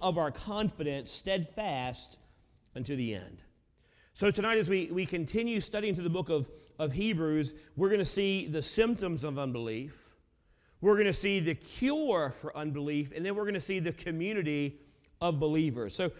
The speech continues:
first of all, let's, number one, look at the symptom of unbelief. Again, look at verse number twelve. "Take heed,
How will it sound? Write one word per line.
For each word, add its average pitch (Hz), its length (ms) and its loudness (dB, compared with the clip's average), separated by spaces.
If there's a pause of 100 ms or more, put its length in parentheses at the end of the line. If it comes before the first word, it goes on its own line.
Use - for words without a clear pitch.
(100)
first 214 260 4
of 190 60 2
all, 190 120 6
let's, 180 180 2
number 180 180 0
one, 196 200 2
look 190 120 2
at 175 80 -2
the 156 120 -2
symptom 156 720 -2 (680)
of 156 220 -2
unbelief. 160 560 2
Again, 185 220 0
look 208 120 0
at 202 60 0
verse 190 160 -2
number 185 140 -4
twelve. - 440 -4 (960)
"Take 190 260 2
heed, 160 680 2